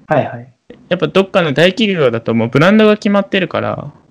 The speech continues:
Speaker 1: うんうん。
Speaker 2: ある程度、なんか、せ-、デザインに制限がかかるから、
Speaker 1: うん。
Speaker 2: まあ、制作会社だと、まあ、その点では、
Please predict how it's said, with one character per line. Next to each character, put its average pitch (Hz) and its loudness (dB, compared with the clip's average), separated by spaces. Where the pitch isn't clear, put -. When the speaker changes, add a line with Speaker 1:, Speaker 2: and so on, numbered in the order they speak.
Speaker 1:
う 160 0
ん - 2
う - 2
ん。 143 4
Speaker 2:
あ 175 4
る 196 0
程 165 0
度、 113 2
な 123 -6
ん - -4
か、 113 -6
せ-、 185 0
デ 160 0
ザ 180 2
イ 180 2
ン - 0
に 175 -2
制 175 0
限 170 0
が 104 -2
か - -20
か - -12
る 107 -12
か 107 -14
ら、 98 -12
Speaker 1:
う 143 -2
ん。 120 -6
Speaker 2:
ま 143 -6
あ、 135 -8
制 175 -2
作 202 -2
会 208 2
社 165 -4
だ 143 -2
と、 151 0
ま 101 -4
あ、 160 -14
そ - -8
の 185 -2
点 196 0
で 165 2
は、 165 2